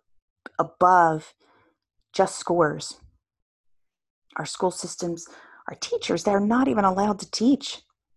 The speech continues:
They're so governed by, you know, what parents, you know, want for their kids. Like, these are our kids' partners. These are our partners.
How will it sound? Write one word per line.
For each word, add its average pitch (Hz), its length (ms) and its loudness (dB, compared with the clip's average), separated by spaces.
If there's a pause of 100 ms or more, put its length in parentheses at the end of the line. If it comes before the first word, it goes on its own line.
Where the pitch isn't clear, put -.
(1900)
They're 190 100 0
so 233 480 0 (460)
governed 220 380 0
by, 180 420 0
you 175 100 -6
know, 170 100 -6
what 185 260 -6
parents, 220 600 -2 (380)
you 190 120 -8
know, 185 280 -10 (480)
want 180 400 -6
for 202 100 0
their 190 140 0
kids. 185 460 0
Like, 175 180 -12 (520)
these 302 220 0
are 190 180 2
our 165 180 0
kids' - 340 -4
partners. 269 540 -2
These 330 200 0
are 208 180 0
our 381 200 4
partners. 180 800 -2